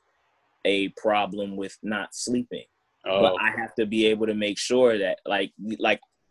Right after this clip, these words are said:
Speaker 1: I'm trying to, I'm trying to live to be ninety-five. I'm trying to see my grandkids. I'm trying to see my kids' kids if I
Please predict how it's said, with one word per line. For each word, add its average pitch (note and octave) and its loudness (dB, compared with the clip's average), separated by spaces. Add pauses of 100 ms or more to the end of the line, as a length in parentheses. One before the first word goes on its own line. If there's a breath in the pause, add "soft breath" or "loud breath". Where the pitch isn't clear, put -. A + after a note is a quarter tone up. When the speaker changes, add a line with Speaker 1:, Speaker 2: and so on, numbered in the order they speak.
Speaker 1:
I'm C3 0
trying B2+ 2
to, - -6
I'm B2+ -2
trying C3 -2
to A#2 0
live A#2 4
to G#2+ -6
be G#2+ -2
ninety-five. G#2+ 0
I'm G#2 -6
trying G#2+ -2
to G#2 -4
see G2+ -8
my F2+ -8
grandkids. G2+ -4
I'm A#2+ -10
trying G#2 -4
to F2+ -8
see G2 -14
my G#2 -4
kids' C3 2
kids F#2 -4
if - -20
I F2+ -6